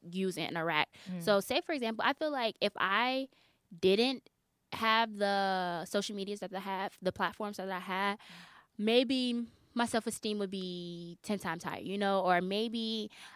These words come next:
Speaker 1: I, 'cause I wouldn't be so focused or worried about the
Speaker 2: Right.
Speaker 1: next person. I wouldn't be so focused or worried about, like, "Ooh, dang, Amber, body goals, time for me
Speaker 2: Mm-hmm.
Speaker 1: to get on a treadmill." And I would be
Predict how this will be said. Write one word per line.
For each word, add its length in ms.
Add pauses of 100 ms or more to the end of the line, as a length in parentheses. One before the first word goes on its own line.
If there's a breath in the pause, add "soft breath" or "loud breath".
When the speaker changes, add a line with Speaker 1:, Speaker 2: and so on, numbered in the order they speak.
(120)
Speaker 1:
I, 260
'cause 160
I 80
wouldn't 240
be 80
so 160
focused 400
or 80
worried 220
about 180
the 60
Speaker 2:
Right. 80
Speaker 1:
next 180
person. 340
I 60
wouldn't 220
be 80
so 400 (160)
focused 320
or 80
worried 280
about, 240
like, 240 (440 loud breath)
"Ooh, 180
dang, 340
Amber, 380
body 300
goals, 500
time 180
for 120
me 180
Speaker 2:
Mm-hmm. 120
Speaker 1:
to 420
get 120
on 120
a 80
treadmill." 840 (440 loud breath)
And 680
I 120
would 160
be 240